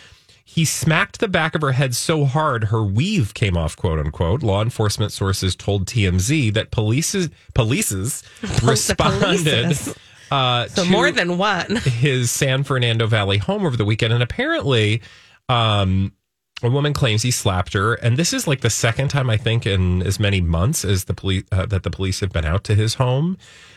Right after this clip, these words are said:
Speaker 1: Uh, the woman claimed the slap made part of her weave come out, and police
Speaker 2: Mm-hmm.
Speaker 1: took a battery report and named him as the suspect.
Speaker 2: Yeah.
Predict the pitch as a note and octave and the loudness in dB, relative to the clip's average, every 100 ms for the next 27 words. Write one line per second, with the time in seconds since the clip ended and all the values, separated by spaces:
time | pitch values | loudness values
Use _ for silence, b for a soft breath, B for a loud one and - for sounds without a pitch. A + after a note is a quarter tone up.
0 | B G#2+ G2+ G#2+ B2 C3+ C3+ - - - | B 0 2 0 2 0 -2 -6 -8 0
1 | A#2+ A2+ A2 G#2 - G#2+ G2+ G#2+ - G#2+ | 0 2 0 -2 0 0 0 0 -4 -2
2 | G#2 G2 F#2+ - - F#2+ G2+ F#2+ F2 G2+ | 0 2 -2 -4 -4 -2 -2 -2 0 0
3 | F3 F#3+ - E2+ D2+ D#2 A#2+ F2+ F3+ F2 | -2 -4 -6 -4 -2 -2 -2 -2 -2 -2
4 | F2 F2+ E2+ D#2+ F2 G#2+ F2+ D#2+ E2+ - | -2 -2 -2 0 0 0 -2 -4 -8 -8
5 | D2+ F#2+ C3+ C#3 D3+ D3+ D#3+ G3+ D#3+ F3+ | -6 -4 -2 -2 0 0 0 0 0 0
6 | C#3 E3 E3 F3+ F3 E3+ G#3+ - G2+ - | -2 -2 -2 -4 -4 -6 -8 -4 -6 -6
7 | _ F#3+ F#3+ E3+ E3 | _ -2 0 0 0